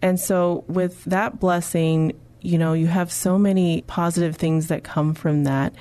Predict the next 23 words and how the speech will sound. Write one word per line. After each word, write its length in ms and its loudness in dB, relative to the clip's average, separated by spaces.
Um, 400 0
in 140 2
addition 480 0
to 160 -2
that, 540 -2
peace 400 -2
is 120 0
something 720 0
that 500 -2
you 160 -2
can 580 0
impart 760 -2
on 140 0
other 200 2
people. 460 -2
Is 140 0
that 200 -2
right? 340 0
It 140 -6
flows 540 0
from 240 0
your 220 0
actions, 680 -2